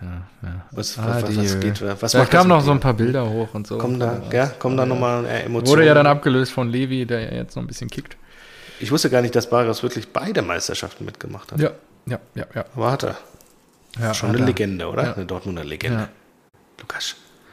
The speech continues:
Speaker 2: Hat er nicht auch irgendwie so mal so einen komischen Jubel gemacht?
Speaker 1: Ja,
Speaker 2: Oder
Speaker 1: hat er, glaub ich.
Speaker 2: geküsst oder sowas?
Speaker 1: Nee, geküsst hat er,
Speaker 2: Ja.
Speaker 1: nee, der hat immer irgendwie, dann ist er so rumgelaufen und hat an seinem Trikot, glaub ich,
Speaker 2: Am
Speaker 1: rumgerissen.
Speaker 2: Trikot.
Speaker 1: Ja, ja. Koulibaly spielt übrigens auch hier bei, wie heißen die?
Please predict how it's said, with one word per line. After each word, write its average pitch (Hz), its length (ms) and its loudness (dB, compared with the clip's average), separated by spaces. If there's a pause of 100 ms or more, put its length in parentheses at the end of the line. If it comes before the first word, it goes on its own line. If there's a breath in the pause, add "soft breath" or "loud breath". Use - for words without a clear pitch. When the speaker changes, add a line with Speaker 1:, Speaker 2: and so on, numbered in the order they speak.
(120 soft breath)
Speaker 2:
Hat 117 160 -4
er 135 80 4
nicht 113 160 0
auch 98 160 -6
irgendwie 139 380 -2
so 127 100 -6
mal 123 180 -4
so 113 140 -6
einen 113 100 -4
komischen 117 340 -8
Jubel 143 260 -6
gemacht? 143 200 -8
Speaker 1:
Ja, 113 60 -2
Speaker 2:
Oder 117 300 2
Speaker 1:
hat 113 100 2
er, 113 120 2
glaub 104 100 0
ich. - 20 0
Speaker 2:
geküsst 165 280 2
oder 160 160 2
sowas? 170 400 -4
Speaker 1:
Nee, 104 200 -6
geküsst 110 440 -8
hat 110 120 -8
er, 101 80 -8
Speaker 2:
Ja. 120 320 -8 (240)
Speaker 1:
nee, 110 140 -2
der 110 140 0
hat 110 120 -4
immer 107 180 -2
irgendwie, 107 280 -2
dann 110 160 -4
ist - 120 -6
er 113 60 -4 (160)
so 120 200 -4
rumgelaufen 120 840 -2
und 110 200 -6
hat 117 120 -4
an 113 100 -4
seinem 107 180 -2
Trikot, 143 260 -2
glaub 95 160 -4
ich, 101 80 -10
Speaker 2:
Am 104 80 -6
Speaker 1:
rumgerissen. 104 480 -2
Speaker 2:
Trikot. 98 160 -4
Speaker 1:
Ja, 101 280 -2
ja. 107 120 -4 (720 loud breath)
Koulibaly 190 500 6
spielt - 240 2
übrigens 147 300 0
auch 151 220 4
hier 120 180 2
bei, 104 420 0
wie 113 100 -4
heißen 151 220 -2
die? 160 220 2